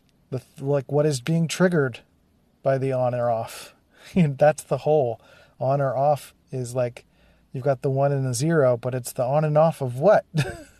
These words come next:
<laughs> Uh, you know, you, you turn on the light or you turn off the light, but the light is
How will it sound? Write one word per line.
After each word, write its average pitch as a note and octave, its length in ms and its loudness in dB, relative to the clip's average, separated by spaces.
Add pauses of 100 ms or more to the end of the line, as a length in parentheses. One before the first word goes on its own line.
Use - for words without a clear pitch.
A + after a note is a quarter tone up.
(1800)
<laughs> C3+ 560 0 (560)
Uh, C3 360 2
you C3+ 140 -4
know, C#3+ 280 -2
you, C#3 140 -2 (240)
you B2+ 80 -8
turn D#3+ 280 0
on D#3 180 6
the C#3+ 100 2
light C#3+ 260 4
or C#3+ 40 0
you C3+ 140 -2
turn C#3 220 -2
off D3+ 220 2
the - 140 -6
light, B2 260 -2 (800)
but C3+ 200 -2 (320)
the C3+ 120 -2
light C#3 500 0 (220)
is B2+ 440 -4